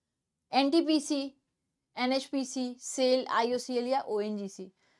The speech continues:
आसान और ईजी सवाल है। कौन सी इंडियन फर्म है जिसने अनवील किया है हाइड्रोजन? अभी हमने देखा ना कि इसको अनवीलिंग की गई थी,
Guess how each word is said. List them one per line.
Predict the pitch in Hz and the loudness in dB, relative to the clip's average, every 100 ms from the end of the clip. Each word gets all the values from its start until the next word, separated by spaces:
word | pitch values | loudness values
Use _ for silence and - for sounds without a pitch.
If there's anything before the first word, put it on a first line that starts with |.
| _ _ | _ _
आसान | - 277 330 349 | -2 2 2 6
और | 349 302 | 4 4
ईजी | 277 277 | 0 2
सवाल | 269 220 233 | 4 6 6
है। | 302 | 2
कौन | - 330 381 | 8 8 8
सी | 392 | 4
इंडियन | 381 359 349 339 | 2 2 0 2
फर्म | 302 269 294 | 2 4 2
है | |
जिसने | 277 269 277 262 | -2 -4 0 0
अनवील | 240 240 240 | 2 0 0
किया | 233 226 208 | 0 2 4
है | 262 349 _ | 2 -2 _
हाइड्रोजन? | 214 214 214 220 226 | 2 4 4 2 2
अभी | 247 | 2
हमने | 294 311 302 | 2 2 0
देखा | 294 320 | 2 0
ना | 320 | 0
कि | 320 294 | -2 -4
इसको | - 285 | 0 2
अनवीलिंग | 262 254 254 262 | 2 0 -2 -2
की | 262 | 0
गई | 254 247 | 0 0
थी, | 269 | 0